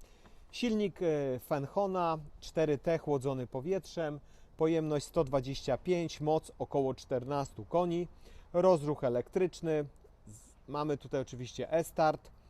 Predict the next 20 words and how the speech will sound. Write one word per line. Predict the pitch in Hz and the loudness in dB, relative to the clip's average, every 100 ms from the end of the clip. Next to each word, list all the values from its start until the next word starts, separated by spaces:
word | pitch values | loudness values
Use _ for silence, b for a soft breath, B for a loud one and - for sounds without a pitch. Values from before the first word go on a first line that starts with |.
| b b b b - | b b b b -2
E, | 131 135 131 | 0 2 2
skrzynia | - - 214 202 160 | -2 -4 -2 0 0
biegów | 185 170 175 160 | 0 0 -2 -2
jest | 151 | -2
do | 151 | 0
wyboru, | 147 143 170 170 160 156 - b b - | -2 2 4 4 4 0 -6 b b -8
jest | 131 156 127 | -2 0 2
wersja | 151 131 - 147 | 0 0 0 -2
I | 135 156 | 0 -2
jeden | 156 151 143 127 | 2 2 0 -4
plus | 127 120 | -8 -4
jeden, | 196 190 175 | -2 -2 -4
czyli | 151 139 139 | -4 -4 -2
jeden | 147 147 | -2 -2
bieg | 139 131 | -4 -4
do | 131 | -6
przodu, | - 143 135 127 | -4 -6 -4 -6
drugi | 131 127 | -6 -4
do | 120 | -6
tyłu, | - 202 170 | 0 2 2